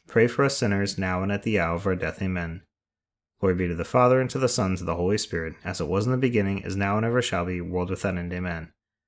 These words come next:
O my Jesus, forgive us our sins, save us from the fires of hell.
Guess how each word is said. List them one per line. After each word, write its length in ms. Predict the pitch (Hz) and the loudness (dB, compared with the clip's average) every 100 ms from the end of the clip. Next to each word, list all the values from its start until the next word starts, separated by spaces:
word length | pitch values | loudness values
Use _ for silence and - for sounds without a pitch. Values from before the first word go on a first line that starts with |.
| _ _ | _ _
O 60 | 98 | 0
my 140 | 95 | 0
Jesus, 400 | 95 104 98 107 | 2 0 0 -2
forgive 300 | - 107 135 | -4 -2 0
us 140 | 139 - | 2 0
our 140 | 85 | -2
sins, 340 | - 90 82 - | -4 -6 -6 -2
save 200 | 92 95 | -2 -2
us 80 | |
from 100 | - | -2
the 60 | 101 | -4
fires 360 | - 92 87 95 | -2 -2 -2 -4
of 120 | - | -4
hell. 260 | 87 82 | -6 -8